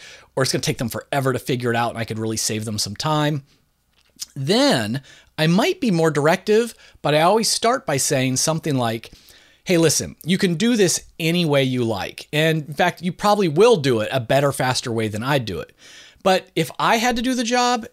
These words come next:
let me show you how I'd go about it." And then if the resulting work back is ever unsatisfactory, you just go into coaching mode.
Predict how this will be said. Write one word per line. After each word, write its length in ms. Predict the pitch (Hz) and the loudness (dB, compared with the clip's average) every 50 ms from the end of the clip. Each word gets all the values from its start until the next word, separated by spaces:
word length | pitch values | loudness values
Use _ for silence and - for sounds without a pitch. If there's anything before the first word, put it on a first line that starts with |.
| _ - | _ -2
let 120 | 180 202 | 2 2
me 60 | 226 | 2
show 180 | 220 - - 190 | 2 2 2 4
you 140 | 170 165 143 | 4 2 2
how 220 | - 156 143 135 | 0 0 2 2
I'd 160 | 127 123 120 | 2 0 0
go 180 | 113 113 104 98 | -2 -2 -2 -2
about 320 | 90 90 95 82 71 64 | -4 -8 -8 -8 -8 -10
it." 160 | - - _ _ _ _ _ _ _ _ - - - - - - - - _ _ - | -12 -14 _ _ _ _ _ _ _ _ -20 -20 -20 -20 -20 -20 -20 -20 _ _ 0
And 120 | 190 196 | 2 2
then 240 | 214 214 208 196 160 - _ _ _ _ _ _ - | 4 2 2 0 -2 -6 _ _ _ _ _ _ -2
if 260 | 233 294 294 - - | 0 0 0 0 0
the 120 | 277 214 | 0 0
resulting 760 | 165 147 151 156 143 131 135 175 180 190 185 - 160 156 143 | 0 2 0 2 2 2 2 2 2 2 2 0 -2 0 0
work 180 | 143 139 139 - | -2 -2 -2 -2
back 280 | 143 131 127 123 - | -2 -2 -2 -2 -4
is 160 | 120 110 120 | -4 -6 -4
ever 260 | 123 147 127 127 117 - | -4 -4 -4 -4 -4 -4
unsatisfactory, 1000 | 120 113 113 - 113 107 107 107 - - 151 165 180 - - 202 202 202 202 190 - _ _ - | -6 -4 -4 -4 -4 -6 -6 -6 -4 0 0 0 0 -2 -2 -4 -2 -2 -4 -6 -10 _ _ -6
you 100 | - 233 | -4 0
just 160 | 247 240 - - | 0 0 2 2
go 140 | 240 214 | 2 2
into 120 | 196 170 143 | 2 0 -2
coaching 460 | - - 180 180 - - 127 104 95 | -2 -2 -2 -2 -2 -2 -4 -4 -6
mode. 320 | 82 73 60 50 - - | -6 -10 -12 -14 -16 -20